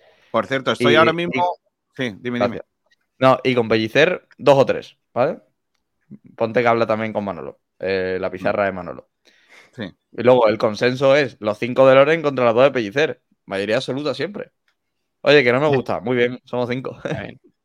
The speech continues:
Speaker 3: Ya está. Lo que hay.
Speaker 2: Sí,
Speaker 1: Estoy ahora
Speaker 2: consenso.
Speaker 1: mismo, Pablo, estoy ahora mismo chocado.
Speaker 3: ¿Chocado?
Speaker 1: Estoy en, estoy en shock.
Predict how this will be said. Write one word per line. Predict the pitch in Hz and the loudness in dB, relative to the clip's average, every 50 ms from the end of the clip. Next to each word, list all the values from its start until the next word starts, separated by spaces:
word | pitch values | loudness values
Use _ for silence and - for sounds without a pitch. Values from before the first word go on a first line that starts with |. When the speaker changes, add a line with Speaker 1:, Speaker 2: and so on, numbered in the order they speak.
| _ - | _ -18
Speaker 3:
Ya | - 104 | -16 -14
está. | 98 - 123 120 - _ _ _ _ _ _ _ _ _ _ | -10 -8 -8 -8 -8 _ _ _ _ _ _ _ _ _ _
Lo | - - 110 | -12 -8 -4
que | 113 120 | -2 -2
hay. | 110 95 - _ _ _ _ _ _ _ _ _ _ _ _ _ _ - | -2 -2 -6 _ _ _ _ _ _ _ _ _ _ _ _ _ _ -6
Speaker 2:
Sí, | 123 117 | -2 0
Speaker 1:
Estoy | 156 156 165 | 2 2 2
ahora | 170 170 180 | 4 2 2
Speaker 2:
consenso. | 180 185 185 185 | 2 0 0 0
Speaker 1:
mismo, | 185 180 180 180 175 170 170 165 160 160 156 - - - _ _ _ _ _ _ | 2 2 2 2 2 0 -2 -2 -4 -6 -8 -10 -12 -16 _ _ _ _ _ _
Pablo, | - 135 143 160 156 143 | -4 -2 -2 0 -2 -4
estoy | 127 - 160 165 | -4 -4 -4 -2
ahora | 170 175 170 | -2 -2 -4
mismo | 175 175 175 170 | -6 -6 -8 -8
chocado. | - - 151 131 123 147 147 117 - _ _ _ _ _ _ _ _ _ _ _ _ _ _ _ _ _ | -8 -8 -8 -6 -2 -2 -4 -4 -6 _ _ _ _ _ _ _ _ _ _ _ _ _ _ _ _ _
Speaker 3:
¿Chocado? | - 120 110 - 143 185 175 | -8 -6 0 2 2 2 2
Speaker 1:
Estoy | 110 - - 143 165 | -2 -6 -8 -8 -6
en, | 160 156 139 - _ _ | -6 -8 -8 -12 _ _
estoy | 117 - - 143 156 165 | -16 -10 -8 -6 -4 -4
en | 160 156 139 | -6 -6 -8
shock. | - - 175 156 - _ - _ | -6 -6 -6 -6 -6 _ -20 _